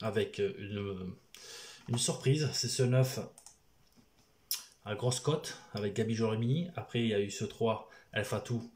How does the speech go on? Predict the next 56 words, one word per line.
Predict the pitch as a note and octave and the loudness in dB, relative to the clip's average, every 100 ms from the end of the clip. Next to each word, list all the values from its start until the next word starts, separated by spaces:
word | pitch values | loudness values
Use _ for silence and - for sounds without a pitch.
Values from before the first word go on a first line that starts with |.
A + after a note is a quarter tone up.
| - - - _ | -20 -20 -20 _
que | - | -10
j'avais | F#2+ G2 G#2 | -4 -2 -4
dit | G#2 G#2+ | -6 -8
qu'il | F#2 G2 | -8 -4
est | F#2+ | -2
avec | G2 G2 | -2 -2
Yo-Yo, | A2+ G#2+ A#2 | -2 0 0
ils | G#2 G2+ | 0 0
allaient | G2 | 0
tâter | A2+ - | 0 0
un | A2+ | -2
truc | A2+ | -2
l'entourage, | A2+ A2 A2+ A2 G#2 G2+ | -2 -2 2 2 0 -2
tête | A2 A2+ | -4 -2
et | G#2+ | 0
corde, | A#2 G#2 F#2 | 0 0 -4
ben, | F#2 F#2 | -4 -6
ça | - | -6
a | |
failli | G2+ A2+ | -4 -4
payer. | - A#2 C3+ D#3+ - _ - - - - _ - | 0 2 2 -2 -14 _ -14 -14 -16 -20 _ -6
Le | A2+ | -2
six, | - C3+ B2+ - F#2 - - - | 0 0 0 0 -2 -8 -14 -12
euh, | G2 | -10
ben, | G2 G#2 G2+ G#2 G2+ G2+ G2+ | -6 -4 -4 -2 -2 -2 -4
qui | - | -6
fait | A2+ | -4
partie | A2+ - | -2 -2
de | A2+ | 0
l'outsider. | A#2 - G#2+ A#2+ C3+ C3+ | 0 0 0 2 0 0
Le | A2+ A2 | -2 0
quatre, | - A#2+ - G2+ | 0 0 0 -4
dommage. | G#2 G#2 B2 C#3 - - - - - - - _ - | 0 0 0 0 -4 -10 -18 -16 -14 -16 -20 _ -4
Et | D3+ | 0
le | B2+ | 2
sept, | - A#2+ B2 A#2 | 2 2 0 0
le | A2 | 0
favori | G#2+ B2+ A#2 G#2+ A#2 | 2 0 2 2 0
qui | - | -2
fait | - | -4
cinquième. | - G2+ - A2 B2 | -2 -2 0 2 4
Hier, | A#2 A2 A#2 | 2 2 0
je | G#2+ | 0
vous | G#2 | -4
ai | A2 | -4
dit, | G#2 A2 | -4 -2
l'arrivée, | G#2+ G#2 A2 A#2 | 0 0 0 0
je | A2+ | 0
pense, | - G#2+ - | -4 -4 -4
ça, | - - G2+ F#2+ | -6 -4 -4 -4
ça | - G#2+ | -4 -2
allait | G#2 | 0
être | G#2 - | -2 -2
la | G2+ | -4
première | - A2+ G2+ | 0 2 2
ligne. | F#2+ A2+ B2 | 0 -2 -2